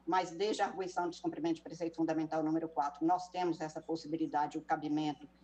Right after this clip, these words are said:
devidamente acertado, e, portanto, eu estou conhecendo. E a pergunta que aqui é posta,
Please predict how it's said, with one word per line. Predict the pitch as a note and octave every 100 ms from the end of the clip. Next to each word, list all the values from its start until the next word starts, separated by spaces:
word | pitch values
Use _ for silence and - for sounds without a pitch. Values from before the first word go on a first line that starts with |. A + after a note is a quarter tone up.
| - -
devidamente | E3+ D#3+ E3 D#3+ C#3+ D3+
acertado, | D#3 A3 G#3 - F3+ G3+ G#3+ - - - - - -
e, | -
portanto, | - F#3 E3+
eu | D#3
estou | - D3 C#3+
conhecendo. | - G#3 F#3+ - - F3 F#3+ G3 - - - - - - - - - - - - - -
E | G#3+
a | G#3 G3+ - -
pergunta | A#3 E3 A#3 C#4+ E4
que | A#3+ A3+
aqui | G3+ G3 - D3+
é | - -
posta, | G3+ G3+ - - C#3